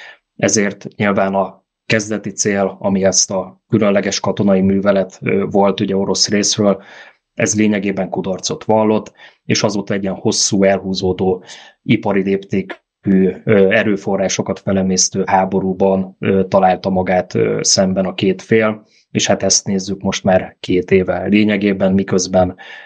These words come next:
az orosz stratégiai célok alapvetően nem változtak.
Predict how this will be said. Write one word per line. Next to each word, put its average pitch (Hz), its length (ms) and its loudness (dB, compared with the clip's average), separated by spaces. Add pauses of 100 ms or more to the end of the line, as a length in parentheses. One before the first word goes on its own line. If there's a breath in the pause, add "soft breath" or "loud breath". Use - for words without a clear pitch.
(120)
az 95 180 2
orosz 95 400 2
stratégiai 98 720 2
célok 98 440 -2
alapvetően 92 560 -4
nem 90 160 -6
változtak. - 760 -4